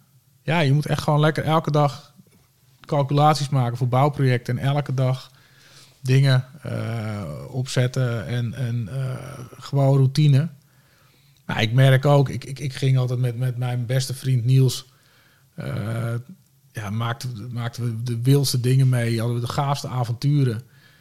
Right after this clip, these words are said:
En nu waren we vorige week naar een optreden samen.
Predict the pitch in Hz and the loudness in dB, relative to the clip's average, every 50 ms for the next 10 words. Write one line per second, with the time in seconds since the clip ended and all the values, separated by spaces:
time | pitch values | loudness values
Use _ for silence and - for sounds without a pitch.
0 | _ _ _ _ _ _ _ _ _ _ _ _ _ - 127 127 127 135 135 135 | _ _ _ _ _ _ _ _ _ _ _ _ _ 0 2 6 6 8 8 8
1 | 131 131 127 123 127 131 127 123 - 147 135 135 139 135 - 131 135 131 135 131 | 8 8 6 6 4 4 2 2 2 2 2 4 4 2 2 2 4 4 4 4
2 | 131 127 127 131 139 131 - 160 147 135 135 127 120 - 120 113 110 110 107 107 | 2 2 0 0 -2 -2 0 2 4 4 4 2 2 0 -2 -2 -2 -2 -2 -4
3 | 104 107 | -6 -8